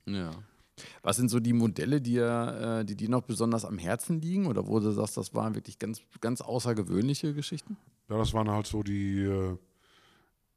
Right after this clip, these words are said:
Speaker 2: die mit meiner eigenen Geschichte verbunden sind. Das war, äh, mit Sicherheit die, die
Speaker 1: Die
Speaker 2: R fünfundsiebzig fünf, ganz klar. Das waren auch andere Modelle, die, äh,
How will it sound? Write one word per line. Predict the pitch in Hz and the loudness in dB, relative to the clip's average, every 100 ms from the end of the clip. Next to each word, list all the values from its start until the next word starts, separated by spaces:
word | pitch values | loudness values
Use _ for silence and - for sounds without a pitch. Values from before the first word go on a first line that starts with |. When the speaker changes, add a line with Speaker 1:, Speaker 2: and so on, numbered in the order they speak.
| _ - | _ -20
Speaker 2:
die | 104 104 | -6 -2
mit | 104 107 113 | 0 -2 0
meiner | 107 104 | -2 0
eigenen | 113 110 107 | 0 0 -2
Geschichte | 101 151 - - | -4 -6 -2 -4
verbunden | 92 85 90 87 | -4 -6 -6 -6
sind. | 87 87 85 - - _ _ - - | -8 -10 -10 -14 -20 _ _ -20 -10
Das | 101 95 | -8 -4
war, | 101 104 101 98 | -2 -2 -4 -10
äh, | 98 98 - - _ _ _ _ _ 107 | -10 -12 -18 -20 _ _ _ _ _ -4
mit | 110 | -2
Sicherheit | 113 107 117 107 | -2 -2 -4 -4
die, | 104 101 | -4 -4
die | 98 104 | -4 -6
Speaker 1:
Die | |
Speaker 2:
R | 104 | -4
fünfundsiebzig | 92 104 90 92 - | -2 0 -2 -2 -4
fünf, | 95 107 151 - _ - - - | -2 -6 -6 -16 _ -20 -20 -12
ganz | - 95 - | -6 -4 -4
klar. | - 98 120 - _ - - - - | -4 -2 -2 -6 _ -20 -20 -18 -2
Das | 107 - | 0 2
waren | 110 104 | 2 0
auch | 101 - | -4 -4
andere | 120 135 107 | -2 -2 0
Modelle, | 98 98 104 113 | -2 -2 0 0
die, | 107 104 101 104 | -2 -6 -2 -2
äh, | 101 98 98 95 | -2 -2 0 0